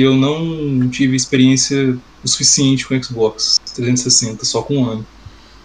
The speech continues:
Então, acho que eu vou dar o só, eu vou dar pelo pior em conquista pelo Castlevania, o portezinho lá, o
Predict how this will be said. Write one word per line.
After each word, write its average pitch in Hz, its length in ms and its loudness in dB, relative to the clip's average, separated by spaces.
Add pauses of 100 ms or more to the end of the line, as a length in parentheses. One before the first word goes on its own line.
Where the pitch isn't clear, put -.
(200)
Então, 127 500 0
acho 127 100 -4
que 131 60 -6
eu - 40 -4
vou 143 80 2
dar 135 120 4
o 131 60 2
só, 147 240 0
eu 143 80 -2
vou 147 100 4
dar 143 220 2 (360)
pelo 151 180 0
pior 147 360 6
em 143 80 2
conquista 151 680 -4 (140)
pelo 175 260 2
Castlevania, 127 680 0
o 120 40 -8
portezinho 120 640 0
lá, 107 180 -2
o 101 400 -4